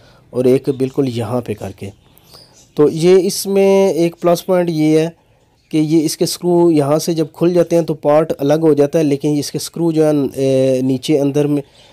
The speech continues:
ए, निकल के जो है वो गीज़र के अंदर नहीं गिरते, वहीं, वहीं पे लगे रहते हैं।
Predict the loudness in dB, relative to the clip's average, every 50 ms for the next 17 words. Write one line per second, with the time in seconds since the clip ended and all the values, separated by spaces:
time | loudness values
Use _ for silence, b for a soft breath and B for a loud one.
0 | b b b b -4 -2 0 2 2 2 2 0 0 0 0 0 0 0 -2 0
1 | 0 0 0 2 0 0 0 0 0 0 0 0 0 0 0 0 0 0 0 0
2 | 0 0 0 0 -2 -4 -4 -2 -2 -4 -4 -4 -8 -10 -6 -4 -2 0 0 0
3 | 0 2 2 2 2 2 2 0 0 0 0 -2 -2 -4 -4 -6 -8 -12 -12